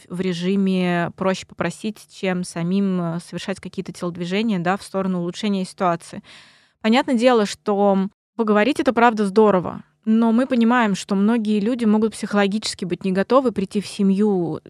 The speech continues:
где они там ежедневно через стенку слышат, э, какие-то крики, оры и видят,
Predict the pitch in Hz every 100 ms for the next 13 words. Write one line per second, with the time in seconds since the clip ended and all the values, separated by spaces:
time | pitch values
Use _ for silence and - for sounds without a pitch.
0 | - 185 185 196 190 180 165 175 190 202
1 | 208 185 175 190 190 - 202 180 170 -
2 | 196 190 - 170 - 160 160 160 180 -
3 | 185 185 - 208 190 202 - 196 185 175
4 | 175 175 185 180 -